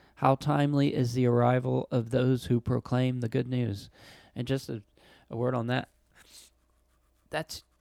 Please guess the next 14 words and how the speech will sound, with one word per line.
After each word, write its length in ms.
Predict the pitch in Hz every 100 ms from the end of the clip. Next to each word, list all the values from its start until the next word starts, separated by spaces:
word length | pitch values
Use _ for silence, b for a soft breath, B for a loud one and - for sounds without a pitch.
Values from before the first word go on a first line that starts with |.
| _
that's 180 | 170 175
huge 720 | - - - 180 165 135 117
because 400 | 139 - 127 -
that's 440 | - 139 135 - - -
honor. 640 | 139 139 131 120 110 110 - _ _ _ -
I 80 |
feel 220 | 123 143 135
like 220 | 117 -
there's, 320 | 123 117 - - -
there's 200 | 117 117
an 160 | 113 -
honor 400 | 123 127 123 117
there 300 | 113 110 104
to 640 | - - 131 123 117 107